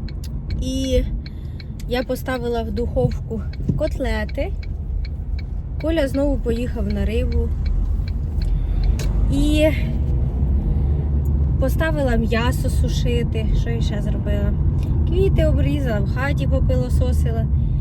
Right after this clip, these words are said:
І лечу, бо мені на чотири п'ятнадцять, а вже чотири шість.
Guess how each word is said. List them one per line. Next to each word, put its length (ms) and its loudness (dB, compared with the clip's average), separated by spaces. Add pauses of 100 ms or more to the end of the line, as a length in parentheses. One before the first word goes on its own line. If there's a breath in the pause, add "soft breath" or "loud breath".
(400 loud breath)
І 120 0
лечу, 320 2
бо 180 0
мені 300 0
на 140 0
чотири 420 0
п'ятнадцять, 840 0 (2750 loud breath)
а 40 4
вже 300 4
чотири 480 2
шість. 760 4